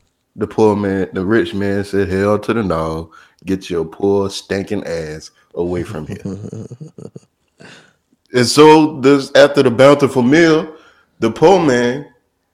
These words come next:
Speaker 1: to his unfortunate demise, lay down to rest, and it was his last rest, the long rest.
Speaker 2: Damn. He went to that
Speaker 1: And
Speaker 2: upper
Speaker 1: the
Speaker 2: room.
Speaker 1: You know, he ain't went to the upper room.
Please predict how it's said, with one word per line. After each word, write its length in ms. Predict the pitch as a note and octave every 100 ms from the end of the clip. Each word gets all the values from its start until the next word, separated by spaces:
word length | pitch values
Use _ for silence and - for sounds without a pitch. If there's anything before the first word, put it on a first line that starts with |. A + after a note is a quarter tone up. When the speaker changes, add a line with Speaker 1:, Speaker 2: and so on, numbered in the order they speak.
| _ _ _ _ _ _ _ _ _
Speaker 1:
to 140 | - C3
his 180 | D3+ C#3
unfortunate 600 | C3 B2 D3 C#3 A#2 G#2+
demise, 760 | A2+ B2 F#3 G2+ G#2 C3 - _ _ _ _ _ -
lay 280 | G2 C3 C#3+
down 320 | C3 C3 B2
to 120 | B2 G2+
rest, 540 | D3+ D3 G#2 - - - _ _ _ _ _ _ G#2
and 180 | G#2
it 100 | G#2+
was 160 | G2+ G2
his 200 | G#2 G#2
last 420 | E2+ D2+ D2+ -
rest, 520 | C#2+ D2+ D#2+ - - _ _ -
the 120 | B2
long 540 | A#2 G#2+ F#2 E2+ D#2+
rest. 680 | D#2 E2 E2 F2 - - -
Speaker 2:
Damn. 440 | - G#2+ G2+ - G#2+ _ _ _ _ _ _ _
He 140 | G2
went 180 | G2 G2
to 80 | G#2+
that 100 | F#2+
Speaker 1:
And 140 | G2
Speaker 2:
upper 140 | A2+ A#2
Speaker 1:
the 60 | G#2
Speaker 2:
room. 300 | F2 D2+ D2+ _ _ _ _ _ _ _ _ _
Speaker 1:
You 180 | A#2 A2+
know, 140 | A2+ A2
he 240 | A2 C3
ain't 120 | C3+
went 160 | C3 B2+
to 80 | A2
the 100 | G#2
upper 220 | G#2+ G#2
room. 380 | D#2+ D2+ D2+